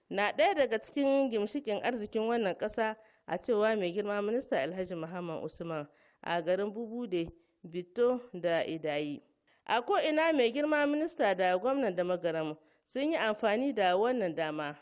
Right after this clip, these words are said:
don gabatar da gaisuwar shugaban ƙasa, da taɓo maganar tsaro, da ma maganar ta gidauniyar ƙasa, maganar haɗin gwiwa na ƙasashen Sahel, da magana ta haɗin kai da kyakkyawar alaƙa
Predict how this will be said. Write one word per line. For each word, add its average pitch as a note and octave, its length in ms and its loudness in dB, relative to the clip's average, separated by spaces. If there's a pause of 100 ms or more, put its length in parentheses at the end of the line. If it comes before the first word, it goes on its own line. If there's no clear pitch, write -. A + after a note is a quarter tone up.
don G#3+ 240 -2
gabatar A3+ 520 -2
da E3 220 0
gaisuwar G#3+ 460 -4
shugaban D3+ 520 -6
ƙasa, D3 420 -8 (560)
da D#3 180 -6
taɓo G3+ 500 0
maganar F3 540 -4
tsaro, D#3+ 400 -6 (300)
da F3 120 -6
ma G#3+ 180 -2
maganar F#3 520 -2
ta G3 240 0
gidauniyar E3+ 600 -4
ƙasa, D3 420 -6 (380)
maganar F3 420 -2
haɗin E3+ 420 -4 (300)
gwiwa F3+ 460 -2 (380)
na F#3+ 260 0
ƙasashen F3+ 580 -4
Sahel, D#3 520 -8 (420)
da E3+ 240 -4
magana F3 500 -2
ta G3 80 -4
haɗin F3 400 -4
kai D#3+ 240 -4 (220)
da F#3 180 -6
kyakkyawar C#4+ 640 0
alaƙa F#3+ 600 -4